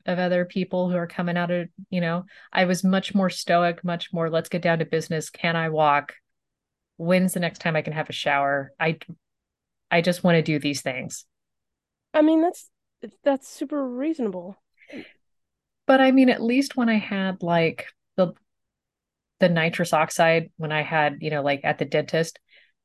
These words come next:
Speaker 1: I started talking and co-, coming up with great things like, "Hey, before we get started and you pull this tooth,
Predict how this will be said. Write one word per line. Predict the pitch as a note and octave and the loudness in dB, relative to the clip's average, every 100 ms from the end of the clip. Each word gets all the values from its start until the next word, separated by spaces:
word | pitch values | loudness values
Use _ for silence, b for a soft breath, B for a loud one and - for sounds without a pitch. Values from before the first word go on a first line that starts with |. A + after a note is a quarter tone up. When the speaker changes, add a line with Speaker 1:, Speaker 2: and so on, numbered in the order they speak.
| _ | _
Speaker 1:
I | F3 | -2
started | - E3+ E3 D#3+ | 0 0 0 0
talking | D3+ D3 - D3+ | -2 -2 -2 -4
and | D3 | -6
co-, | - - D3+ | -8 -8 -6
coming | - F3 | -2 0
up | D3+ | 0
with | C#3 | -2
great | - D3+ | -4 -4
things | D#3 D3+ | -4 -6
like, | D#3 D3+ | -6 -8
"Hey, | - - C#4 A3 C#3+ - _ _ _ _ | -10 -2 0 0 -2 -8 _ _ _ _
before | G#3 - D4+ D#4+ | 2 2 0 0
we | C#4+ B3+ | 0 -2
get | G#3+ | -2
started | - G3+ G3 F3 | 0 2 4 2
and | E3+ | 0
you | E3+ | -2
pull | - F#3 | -2 -4
this | E3 - | -2 -6
tooth, | - F#3+ | -2 -2